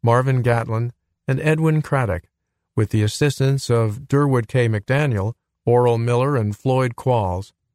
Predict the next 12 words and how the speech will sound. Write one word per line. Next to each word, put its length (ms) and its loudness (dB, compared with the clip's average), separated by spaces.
became 400 2
charter 400 0
members 500 0
of 140 -2
the 80 0
fledgling 680 0
North 260 0
Carolina 560 0
Council 480 -2
of 100 -4
the 80 -2
Blind. 540 -2